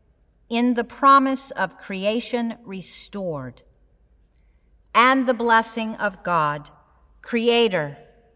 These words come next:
redeemer, and sustainer, be upon you this day and remain with you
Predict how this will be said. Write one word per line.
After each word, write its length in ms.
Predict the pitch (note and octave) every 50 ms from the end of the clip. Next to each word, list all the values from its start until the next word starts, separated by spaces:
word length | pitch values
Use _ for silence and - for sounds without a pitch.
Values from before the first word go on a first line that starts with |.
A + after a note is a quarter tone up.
| _ _
redeemer, 960 | - G3 G#3+ G#3+ F3+ D#3+ A3 A#3+ B3 C4 B3+ B3+ A#3+ B3 B3 A#3+ - - - _ -
and 260 | G#3+ A#3 B3 B3+ A#3+
sustainer, 800 | - - B3 A#3 - - - G3 F3 E3 D#3+ D3+ D3+ D3 D3 - _ _ _ _ _ _ _ _ _ _ _ _ -
be 180 | F#3+ G#3+ G#3
upon 480 | G#3 G3+ G#3 - - C4 B3 B3 A#3+ A#3
you 320 | A#3 A3 A3 G#3+ G#3+ - -
this 320 | G#3 A3 A#3 A3+ - -
day 460 | - F#3 F3 D#3+ D3+ C#3+ C#3+ C#3+ C#3 - _ _ _ _ _ _ _ _ _ _ _ _ _ _ _ _ _ _ _ -
and 160 | F#3+ G3+ F#3+
remain 680 | F#3+ G3 G3 G3 G3 G3 G3 G3 G3 G3 F#3+ - A3+ F#3+
with 300 | G3+ A3 G#3+ G#3+ - -
you 320 | D3+ C#3+ C#3+ C3 C3+ C#3